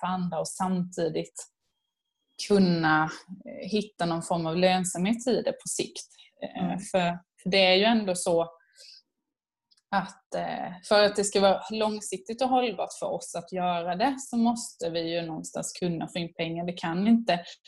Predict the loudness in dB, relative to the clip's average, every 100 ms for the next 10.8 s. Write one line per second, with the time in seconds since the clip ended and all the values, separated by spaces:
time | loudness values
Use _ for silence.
0 | 0 0 4 4 4 2 -2 -2 -2 _
1 | _ _ _ _ -2 4 4 4 -2 -4
2 | -2 -2 2 6 8 6 4 0 0 2
3 | 2 0 -8 -2 -2 0 -2 -2 -2 -2
4 | -4 -6 -6 -2 0 0 -2 -2 -2 -2
5 | -6 -6 -8 -10 -8 -8 -8 -10 -8 -8
6 | -4 -2 -2 -2 -2 -2 -4 -6 -8 -8
7 | -6 -6 -8 _ _ _ -8 0 2 2
8 | -2 0 2 2 0 0 -4 -4 -4 -4
9 | -6 -4 -4 -4 -6 -6 -6 -4 -4 -4
10 | -6 -6 -4 -4 -4 -4 -8